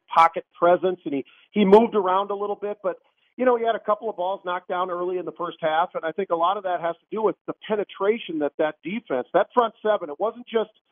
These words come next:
the front defensive line. Their linebackers were extremely active and played a, a huge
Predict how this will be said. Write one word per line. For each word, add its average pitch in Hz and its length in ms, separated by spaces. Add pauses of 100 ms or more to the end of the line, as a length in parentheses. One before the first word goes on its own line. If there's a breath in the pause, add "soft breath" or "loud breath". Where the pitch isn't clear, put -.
(300)
the 180 160
front 202 240
defensive 190 480
line. 165 420
Their 233 160
linebackers 180 720
were 135 200
extremely 196 760
active 147 400
and 131 160
played 170 300
a, 131 140 (120)
a 143 300 (220)
huge 254 440